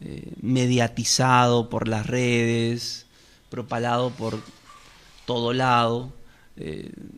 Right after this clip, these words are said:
n-, no asistes a ese debate, entonces, pues, vemos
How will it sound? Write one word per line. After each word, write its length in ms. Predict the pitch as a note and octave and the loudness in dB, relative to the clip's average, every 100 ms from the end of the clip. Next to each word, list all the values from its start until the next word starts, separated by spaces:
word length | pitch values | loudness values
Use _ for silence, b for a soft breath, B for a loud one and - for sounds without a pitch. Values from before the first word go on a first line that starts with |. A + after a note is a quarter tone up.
| - - - E2+ | -20 -20 -16 -4
n-, 360 | A2+ A#2+ A2 - | 0 2 2 2
no 260 | C3 D3 E3+ | 4 6 6
asistes 580 | C#3+ - F#3 - C#3 B2+ | 6 4 4 4 2 4
a 100 | B2 | 2
ese 180 | B2 | 4
debate, 680 | C3 A#2 A#2 A#2+ A#2 A#2+ D#3 G#3+ - | 2 4 6 4 2 -4 -10 -12 -12
entonces, 760 | A2+ A2 C3+ C#3 D3 C#3 C#3 - - - - - - - | -10 -8 -8 -8 -8 -8 -10 -18 -20 -20 -20 -20 -20 -10
pues, 320 | A2+ G#2 - | -8 -8 -10
vemos 680 | B2 B2+ D3+ F3 E3 - - | -8 -4 0 2 2 0 -8